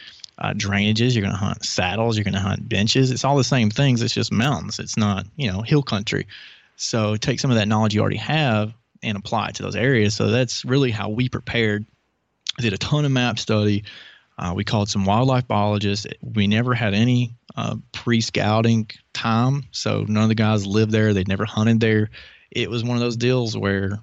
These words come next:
we went in and we went where we thought mule deer would be based off of the different terrain features and the time of year it was. And, and we made some mistakes, and, uh, and we had to figure out ways to,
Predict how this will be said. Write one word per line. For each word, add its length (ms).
we 380
went 300
in 320
and 120
we 140
went 320
where 220
we 140
thought 280
mule 220
deer 180
would 140
be 160
based 340
off 240
of 240
the 100
different 380
terrain 300
features 600
and 180
the 80
time 280
of 80
year 160
it 100
was. 320
And, 280
and 120
we 80
made 220
some 120
mistakes, 600
and, 400
uh, 300
and 140
we 80
had 160
to 60
figure 240
out 200
ways 300
to, 200